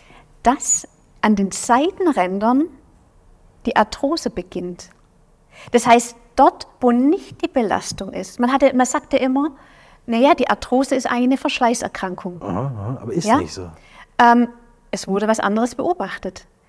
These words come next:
Speaker 1: Dass es eine, ähm, Erkrankung ist, wo wir uns zu wenig bewegen.
Speaker 2: Wow.
Speaker 1: Weil es an den Strukturen beginnt,
Speaker 2: Wo
Speaker 1: wo wir,
Speaker 2: kein
Speaker 1: wo, wo kein Stoffwechsel stattfindet. Das heißt, wo
Speaker 2: Weil
Speaker 1: wir
Speaker 2: nicht
Speaker 1: uns
Speaker 2: das
Speaker 1: nicht
Speaker 2: hier.
Speaker 1: reinbewegen.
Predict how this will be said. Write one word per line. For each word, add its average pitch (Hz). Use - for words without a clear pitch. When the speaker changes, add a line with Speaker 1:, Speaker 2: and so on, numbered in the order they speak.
Speaker 1:
Dass 208
es 240
eine, 214
ähm, 185
Erkrankung 226
ist, -
wo 220
wir 214
uns -
zu 185
wenig 262
bewegen. 170
Speaker 2:
Wow. -
Speaker 1:
Weil 214
es -
an 208
den 262
Strukturen 285
beginnt, 262
Speaker 2:
Wo 190
Speaker 1:
wo 208
wir, 233
Speaker 2:
kein 214
Speaker 1:
wo, 208
wo 202
kein 196
Stoffwechsel -
stattfindet. 185
Das 196
heißt, 214
wo -
Speaker 2:
Weil 240
Speaker 1:
wir 269
Speaker 2:
nicht 262
Speaker 1:
uns 254
Speaker 2:
das 254
Speaker 1:
nicht 247
Speaker 2:
hier. 269
Speaker 1:
reinbewegen. 180